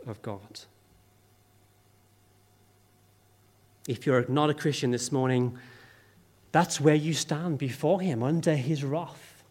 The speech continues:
You do not know God. You do not have his peace. But yet Jesus welcomes you. Jesus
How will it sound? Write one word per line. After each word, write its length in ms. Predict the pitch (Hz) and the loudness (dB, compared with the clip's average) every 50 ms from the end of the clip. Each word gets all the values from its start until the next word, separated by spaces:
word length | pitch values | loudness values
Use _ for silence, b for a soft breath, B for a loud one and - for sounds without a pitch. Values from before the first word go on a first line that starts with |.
| b b b b b b b b b b | b b b b b b b b b b
You 120 | 147 143 | -4 -2
do 120 | 127 147 | 0 2
not 180 | 147 156 156 151 | 4 4 6 6
know 260 | 156 151 151 175 208 | 6 6 6 4 4
God. 420 | 160 - 151 120 110 101 98 - - - - - b b b b b b | 2 2 0 -2 -2 -4 -8 -10 -14 -16 -18 -20 b b b b b b
You 80 | b 139 | b -2
do 80 | 127 143 | 2 4
not 200 | 143 156 165 147 | 4 4 4 2
have 260 | 135 147 143 139 143 | 2 2 0 2 2
his 140 | 143 131 127 | 0 -2 -2
peace. 680 | - - - 185 160 - - - - - - - - - b b b b b b b b b b b b b | -4 -4 -4 -4 -2 -2 -2 -2 0 0 0 -2 -4 -6 b b b b b b b b b b b b b
But 200 | 160 156 143 139 | 2 2 2 2
yet 340 | 131 156 156 165 165 165 | 2 0 0 0 0 -4
Jesus 720 | - - 160 156 160 151 - 165 156 - - - - - | -4 -2 0 2 2 2 0 0 0 0 -2 -4 -6 -6
welcomes 680 | 127 123 135 147 156 127 123 - - 147 143 135 139 - | -2 0 2 2 2 0 -2 -2 0 0 0 0 -2 -2
you. 200 | 143 143 151 147 | 0 0 0 2
Jesus 360 | 143 - 143 131 - 143 - | 2 2 0 2 0 -2 -4